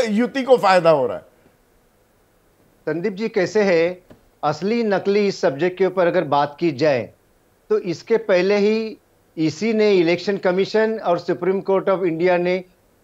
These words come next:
Speaker 2: ये लोगों को बता दिया है कि असली शिवसेना जो है, जिसको नाम भी दिया है शिवसेना करके, और धनुष्यबाण जो निशानी है,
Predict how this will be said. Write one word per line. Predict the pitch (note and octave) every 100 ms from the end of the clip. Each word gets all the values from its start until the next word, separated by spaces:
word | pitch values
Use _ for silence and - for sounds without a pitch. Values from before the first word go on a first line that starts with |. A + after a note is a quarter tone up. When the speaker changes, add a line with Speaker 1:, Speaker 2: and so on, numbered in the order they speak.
| _
Speaker 2:
ये | E3 E3 A#3 A#3+ A#3 - _ _ _ _ _ E3+
लोगों | D#3+ E3+ G3
को | G3+ G3+
बता | F3 D#3+ G3 G#3
दिया | G3+ F3+ E3
है |
कि | E3+ G3+ A3
असली | F3+ D#3+ F3 G#3
शिवसेना | A#3 G#3 F3 - F#3 F#3+
जो | F3 F#3
है, | F3 F3 B2 - _ _ _ _
जिसको | C3+ F3 - G#3+ G#3+ G#3+ G3+ - _ _
नाम | C#3+ D#3+ F3 A#3 A3+
भी | A#3
दिया | F#3+ G#3 G#3
है | G3 G3+
शिवसेना | G3+ F#3 F3 G3 G3
करके, | G3 F#3+ F3+ G3+ G#3+
और | F#3+ F3+
धनुष्यबाण | D#3 E3+ F#3+ G#3+ G3 G3
जो | F#3 G#3
निशानी | F3+ D#3 G3 G3 G#3
है, | A3